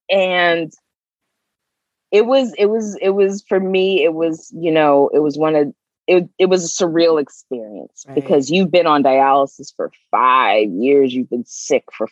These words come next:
Speaker 1: five years, and now you're getting a kidney. And
Speaker 2: Yeah.
Speaker 1: so Christmas Day, twenty fifteen, um, was a very special day, and I, I got my transplant, and I have been grateful every single day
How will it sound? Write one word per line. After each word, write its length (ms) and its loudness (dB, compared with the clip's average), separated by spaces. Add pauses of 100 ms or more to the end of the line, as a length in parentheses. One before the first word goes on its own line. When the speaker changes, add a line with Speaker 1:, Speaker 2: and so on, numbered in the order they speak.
(120)
Speaker 1:
five 500 0
years, 680 2 (560)
and 120 -4
now 200 -2
you're 180 -6
getting 240 -2
a 60 -8
kidney. 560 -2 (340)
And 240 -2
Speaker 2:
Yeah. 80 -14
Speaker 1:
so 460 2 (140)
Christmas 420 -4
Day, 320 2
twenty 360 -6
fifteen, 800 -2 (100)
um, 680 0 (280)
was 280 0
a 60 0
very 260 0
special 400 -8
day, 400 2
and 100 -4
I, 240 -4
I 120 -2
got 200 0
my 140 -2
transplant, 920 -2
and 380 -2 (560)
I 120 0
have 180 -2
been 280 2
grateful 680 -2 (100)
every 400 -2
single 460 -6
day 420 -4